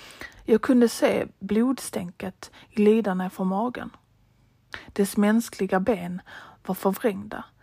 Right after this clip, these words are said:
Sladdar gick ner genom dess kött. Varelsen var både människa och maskin. Frank sprang förbi mig och skrek. Det tog mig en sekund att vända mig om och följa efter honom.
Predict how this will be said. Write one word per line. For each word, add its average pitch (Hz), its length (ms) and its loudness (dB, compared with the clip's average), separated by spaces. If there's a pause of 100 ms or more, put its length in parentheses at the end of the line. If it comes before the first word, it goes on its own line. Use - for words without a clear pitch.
(140)
Sladdar - 600 0
gick 220 320 -2
ner 196 460 0
genom 180 480 2
dess 185 240 -8
kött. - 500 -8 (1200)
Varelsen 196 640 4 (240)
var 196 100 2
både 233 280 6
människa 190 640 -2
och - 300 -10
maskin. 220 500 -6 (1800)
Frank 196 420 -2 (360)
sprang 202 320 0
förbi 202 300 0
mig 175 160 -6
och 196 80 -4
skrek. - 500 -10 (1200)
Det - 160 -8
tog 240 200 6
mig 196 120 4
en 196 80 2
sekund 196 380 0
att 170 140 -10
vända 190 200 2
mig 175 160 -4
om 170 120 -4
och 170 80 -10
följa 185 220 -4
efter - 240 -10
honom. - 260 -14